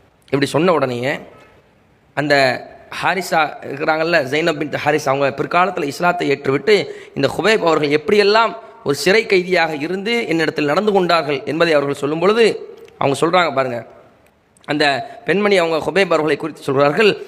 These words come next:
"வல்லாஹி, அல்லாஹ் மீது ஆணையாக, மா ராய்து அசீரன் கத்துன் ஹைர மின் ஹுபைப்,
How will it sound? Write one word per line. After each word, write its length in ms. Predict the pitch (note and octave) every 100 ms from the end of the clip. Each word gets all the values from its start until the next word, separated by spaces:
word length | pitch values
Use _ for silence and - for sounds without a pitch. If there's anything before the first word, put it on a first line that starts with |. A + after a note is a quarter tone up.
| - -
"வல்லாஹி, 540 | C#3 F3+ G#3+ A3 G3+
அல்லாஹ் 400 | D#3 F3 F#3+ F#3+
மீது 220 | F3 D#3+
ஆணையாக, 580 | C#3+ D#3 D#3+ D#3 G3+ G3+ - -
மா 340 | C3+ D#3 G3 F#3
ராய்து 560 | E3+ G#3 A#3 A3+ G#3+
அசீரன் 640 | C#3+ D3+ - A3 A3 F#3+
கத்துன் 380 | D#3+ E3 - A#3 -
ஹைர 260 | - G#3+ A#3
மின் 180 | G3+ E3
ஹுபைப், 520 | D#3+ D3+ F3+ F3